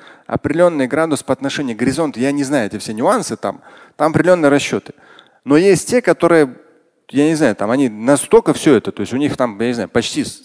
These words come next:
почти нету даже ночи иногда. То есть нездоровая ситуация. Здесь вы должны, вот понятно, что это расписание.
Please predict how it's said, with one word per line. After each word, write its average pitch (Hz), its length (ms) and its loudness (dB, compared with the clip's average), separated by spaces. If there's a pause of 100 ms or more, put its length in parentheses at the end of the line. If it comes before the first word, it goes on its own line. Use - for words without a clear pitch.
(120)
почти 131 360 -6
нету 139 280 2
даже 95 280 -6
ночи 117 360 -2 (340)
иногда. 95 440 -12 (1000)
То 120 80 -2
есть 123 100 -4
нездоровая 160 600 4
ситуация. - 600 -4
Здесь 196 520 0
вы 156 200 2
должны, 160 640 0 (960)
вот - 300 -2 (180)
понятно, 143 440 2
что 117 140 -2
это 117 120 0
расписание. 98 720 -2